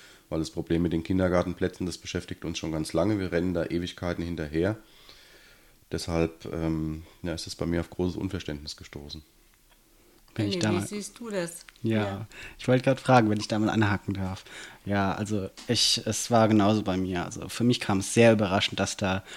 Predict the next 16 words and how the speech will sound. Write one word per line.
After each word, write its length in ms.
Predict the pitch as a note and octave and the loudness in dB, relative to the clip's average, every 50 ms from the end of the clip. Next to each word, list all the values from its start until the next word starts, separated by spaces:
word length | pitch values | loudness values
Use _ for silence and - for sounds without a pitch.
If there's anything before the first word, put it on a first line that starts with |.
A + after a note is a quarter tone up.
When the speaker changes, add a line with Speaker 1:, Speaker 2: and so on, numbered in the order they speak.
| - - | -16 -4
Speaker 2:
plötzlich 280 | - A#2 A2 - - - | -2 -2 -2 0 -4 -4
dieser 240 | - A#2 G#2+ G#2+ G#2 | -4 -2 -2 -2 0
Gegenwind 500 | F#2+ A#2 C3 C3 C3 G#2+ G2 G#2 G2+ - | 2 2 4 6 6 4 4 2 0 0
kam. 440 | - - G2 G2 G2+ A2 A#2+ B2+ - _ _ - - - - - _ _ - - - - - - - _ _ _ | 0 0 2 4 4 4 2 2 -2 _ _ -20 -20 -20 -20 -20 _ _ -20 -20 -20 -20 -20 -20 -20 _ _ _
Ich 140 | - - - | -4 2 6
meine, 380 | A2+ G#2+ G#2+ G#2+ A2 G#2+ - - - - | 8 8 10 10 8 6 4 0 -4 -8
es, 180 | A2 - - - | -8 -8 -6 -6
es 120 | - - | -4 2
geht 180 | - B2+ B2+ - | 2 4 6 6
ja 140 | B2+ A2+ | 6 8
um, 280 | G#2+ A2+ A2+ A2+ A2+ G#2+ | 8 8 6 6 4 4
um 140 | - A#2 A#2 | 4 4 4
die 100 | A2 G#2+ | 2 2
Kinder 380 | - - A#2 A2+ G#2+ F#2 D#2+ | 2 2 2 4 4 2 0
praktisch. 540 | D#2 - - E2+ - - D#2+ D#2+ - - - - - - - - | -2 -6 -8 -8 -8 -8 -8 -6 -8 -8 -10 -12 -18 -20 -10 -6
Und 200 | - G2 - - | -6 -6 -6 -8